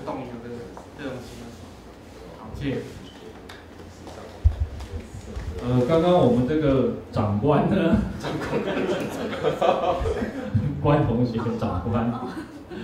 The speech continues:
Speaker 2: 他刚刚讲了一个其实很，很重要的一点。好，如果我们的基本工资是有受到劳基法的保障，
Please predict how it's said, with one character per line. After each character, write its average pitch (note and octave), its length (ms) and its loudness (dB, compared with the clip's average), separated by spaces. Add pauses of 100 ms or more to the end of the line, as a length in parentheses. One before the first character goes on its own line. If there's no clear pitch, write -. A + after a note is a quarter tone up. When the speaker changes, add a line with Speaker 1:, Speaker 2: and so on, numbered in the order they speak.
(600)
Speaker 2:
他 E3 140 2
刚 F3 160 4
刚 F3+ 100 2
讲 B2 140 6
了 A2 120 10
一 A#2 120 6
个 A#2 120 4
其 G#2+ 220 0
实 G#2+ 140 -4
很， G#2 420 -2 (240)
很 F#2+ 80 -4 (160)
重 A#2+ 220 4
要 B2 160 4
的 G2+ 80 2
一 G#2+ 180 2
点。 G#2 160 -2 (880)
好， - 100 -10 (1600)
如 E3+ 240 8
果 F#3 100 8
我 B2+ 240 8
们 A#2+ 120 6
的 B2+ 100 4
基 C#3+ 200 -2
本 A2 220 2
工 B2+ 260 4
资 B2 420 0 (540)
是 B2+ 420 -2
有 G2 200 2 (260)
受 A#2+ 160 -2
到 A#2 120 0
劳 G2+ 160 0
基 G#2+ 160 -4
法 G#2+ 100 -6 (100)
的 F#2 100 -8
保 - 260 -6
障， G#2 180 -4